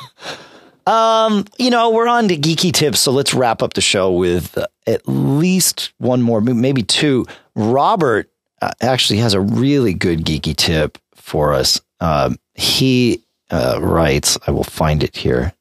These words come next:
I swear I'll find it. Uh, he says, uh, "I still have to use a P C occasionally, and I've set up, uh,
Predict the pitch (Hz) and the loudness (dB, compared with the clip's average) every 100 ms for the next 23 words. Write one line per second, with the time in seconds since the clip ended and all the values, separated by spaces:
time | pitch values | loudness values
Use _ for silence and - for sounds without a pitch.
0 | _ - - 87 85 - - 67 - - | _ -6 -2 0 0 0 0 -2 -2 -8
1 | - _ - 151 - _ _ _ _ _ | -12 _ -4 -2 -2 _ _ _ _ _
2 | _ _ _ _ _ - 143 - 202 165 | _ _ _ _ _ -6 -2 0 2 2
3 | 170 170 139 - _ _ _ _ _ _ | 2 2 2 0 _ _ _ _ _ _
4 | - 139 - 233 226 170 170 143 156 139 | -4 -2 0 0 0 0 0 0 -2 0
5 | - 151 - 92 78 73 73 80 - _ | 0 0 0 0 0 -2 -2 -4 -8 _
6 | _ 117 117 110 156 156 - _ _ 120 | _ -2 0 2 0 0 -4 _ _ -2
7 | 107 92 | 0 0